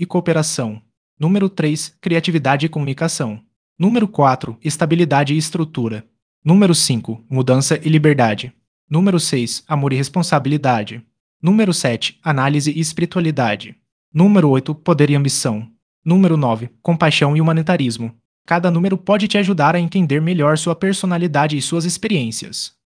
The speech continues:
Por exemplo, se você se identifica com o número três, talvez você se sinta atraído por atividades criativas ou sociais. Números mestres e seu impacto. Os números mestres são onze, vinte e dois e trinta e três.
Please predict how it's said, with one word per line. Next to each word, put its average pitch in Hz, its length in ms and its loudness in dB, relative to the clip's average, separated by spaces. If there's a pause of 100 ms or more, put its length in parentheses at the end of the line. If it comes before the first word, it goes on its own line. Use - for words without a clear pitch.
(160)
Por 156 120 0
exemplo, 156 580 -2
se - 140 -6
você 165 200 -2
se 202 120 -2
identifica 190 520 -2
com 202 160 -6
o 196 60 2
número 190 300 0
três, 139 440 -4 (120)
talvez 170 340 2
você 196 240 -2
se 220 140 -2
sinta 180 300 0
atraído 175 380 0
por 190 160 -2
atividades 180 600 0
criativas 185 720 -2
ou 202 100 -2
sociais. 156 800 -4 (340)
Números 196 380 0
mestres 170 480 -2
e 180 60 -4
seu 214 200 -4
impacto. 190 520 0
Os 170 100 -4
números 185 400 0
mestres 180 420 -2
são 185 280 -2
onze, 156 420 -2
vinte 165 240 0
e 196 60 -2
dois 165 400 0
e 190 40 -6
trinta 160 320 -4
e 131 80 -4
três. 113 540 -8